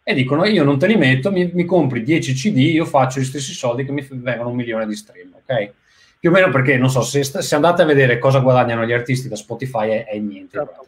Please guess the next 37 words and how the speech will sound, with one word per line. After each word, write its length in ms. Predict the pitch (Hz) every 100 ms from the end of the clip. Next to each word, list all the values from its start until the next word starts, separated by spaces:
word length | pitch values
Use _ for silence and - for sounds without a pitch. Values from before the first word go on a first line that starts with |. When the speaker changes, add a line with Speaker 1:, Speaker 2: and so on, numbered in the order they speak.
| _
Speaker 2:
Si 200 | _ -
può 120 | 196 190
dire 240 | 190 180
un 140 | 196 160
cazzo 440 | 147 143 - 147
proprio 320 | 139 139 131
Speaker 1:
Però, 180 | 127 156
Speaker 2:
direttamente. 320 | 175 185 - 185
Speaker 1:
allora 160 | 160
cosa 180 | 143 185
dici? 360 | 156 131 131 110
"Sì, 240 | - 175
però 240 | 143 160 123
è 80 |
promozione, 880 | 123 139 202 208 147 127 123 139 165
così 300 | - 160 175
poi 200 | 143 143
vai 220 | 139 135
a 60 | 131
fare 240 | 131 127
il 120 | 131 131
tour." 520 | 117 113 110 113 _ -
Adesso 400 | 190 202 143 131
torniamo 380 | 135 165 165 135
al 80 | 120
discorso 420 | 120 165 139 202
covid, 540 | 156 123 120 151 196
dove, 480 | 175 175 123 107 107
eh, 260 | 151 151 143
gli 80 | 185
artisti 600 | 208 135 131 - 208 220
il 100 | 208
tour 180 | 123
non 120 | 131 135
lo 100 | 127
possono 260 | 110 107
fare. 420 | - 85 87 98